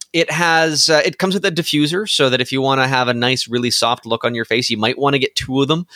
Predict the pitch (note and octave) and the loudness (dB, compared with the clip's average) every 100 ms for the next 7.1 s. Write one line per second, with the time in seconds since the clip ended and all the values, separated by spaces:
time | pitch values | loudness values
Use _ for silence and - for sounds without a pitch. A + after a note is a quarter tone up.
0 | - _ B2 B2 B2+ C3 B2 - A#2+ A2 | -20 _ 0 0 0 0 0 -2 0 0
1 | A#2 B2+ - - A#2 A2+ A2 A2+ _ C#3 | 0 -10 -20 -8 -2 2 0 -2 _ -2
2 | C#3 C#3+ D#3 F#3 A#3+ C#3+ C3+ - - D3+ | -2 0 -2 0 -2 2 2 0 -2 0
3 | E3+ A#2+ A2 G2 F#2 - A#2+ A#2+ C3 G#2 | 0 0 0 2 -2 -4 -6 -4 -2 -2
4 | - G2 F2+ F#2+ F2 - A2+ G#2+ A2 G#2 | -2 -6 -4 -4 -4 -4 -2 0 2 0
5 | G2+ B2+ A2+ F2 - G#2+ A2 G#2+ _ A#2 | 0 0 0 -4 -6 -4 -4 -8 _ -4
6 | A2+ A2 A2 A2 A2+ G#2+ A2 C3 B2 A#2+ | -2 0 0 0 0 2 0 2 0 0